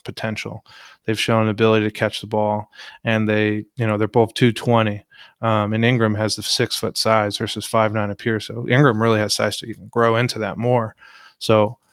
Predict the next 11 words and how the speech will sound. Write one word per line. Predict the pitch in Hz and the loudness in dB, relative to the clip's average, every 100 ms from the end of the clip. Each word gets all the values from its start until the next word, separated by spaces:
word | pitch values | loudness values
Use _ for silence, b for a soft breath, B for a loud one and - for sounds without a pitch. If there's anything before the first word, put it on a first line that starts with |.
| _ _ _ _ _ - | _ _ _ _ _ -2
uh, | 123 117 113 | 2 2 2
right, | 110 127 | 2 2
if | - | 0
they, | 127 - | 0 0
if | - - | -2 0
one | 165 | 2
of | 123 | 4
them | 117 135 | 2 2
get, | 110 107 104 | 0 -2 -2
you | 117 | -6
know, | 110 107 | -6 -6